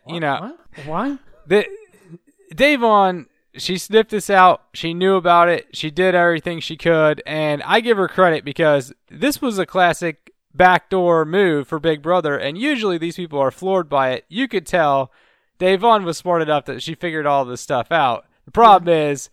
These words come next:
Speaker 1: she couldn't do anything about
Speaker 2: Well,
Speaker 1: it.
Speaker 2: she didn't make a move. She was smart and sniffed it out, but she didn't move about it.
Speaker 1: Well, she talked to the people that she had a chance with, right? She talked to James. That's, uh,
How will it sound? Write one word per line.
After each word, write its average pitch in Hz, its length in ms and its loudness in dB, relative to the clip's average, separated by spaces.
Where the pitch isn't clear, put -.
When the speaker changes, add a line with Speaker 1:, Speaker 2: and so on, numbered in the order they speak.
Speaker 1:
she 170 160 -10
couldn't 160 240 -4
do 143 140 -2
anything 120 300 -8
about 107 320 -8
Speaker 2:
Well, 285 100 -4
Speaker 1:
it. 208 60 -12
Speaker 2:
she - 120 -14
didn't 214 180 -14
make 180 160 -6
a 156 40 -6
move. 190 280 0
She 208 100 -6
was 170 120 -4
smart 233 320 -2
and 139 80 -14
sniffed - 280 -6
it 165 60 -2
out, 160 320 -2
but 160 100 -4
she - 120 -10
didn't 151 260 -8
move 180 240 -2
about 120 280 -8
it. 143 100 -14
Speaker 1:
Well, 220 280 2
she 214 140 -10
talked 285 300 2
to 262 80 -8
the 220 100 -6
people 196 640 -4
that 170 180 -2
she 175 140 -6
had 170 140 2
a 135 40 -8
chance 120 360 -10
with, 104 200 -10
right? 139 240 -2
She 147 120 -14
talked 185 280 -2
to 175 60 -20
James. 131 680 -12
That's, 165 280 -4
uh, 127 140 -10